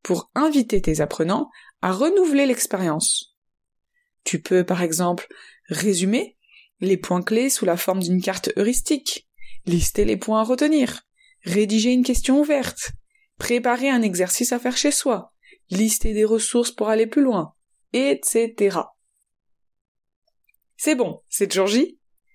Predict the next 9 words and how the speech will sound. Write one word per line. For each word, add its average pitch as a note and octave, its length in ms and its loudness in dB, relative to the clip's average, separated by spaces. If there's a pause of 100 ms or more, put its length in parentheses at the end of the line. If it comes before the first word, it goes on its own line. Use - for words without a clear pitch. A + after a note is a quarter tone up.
(240)
Là, G#3 160 0
il G#3+ 140 0
est F3 40 0
important A3 500 -2
que A3+ 100 -2
tu F3+ 160 -4
gardes A#3+ 320 -2
une F3 240 0
posture - 600 -4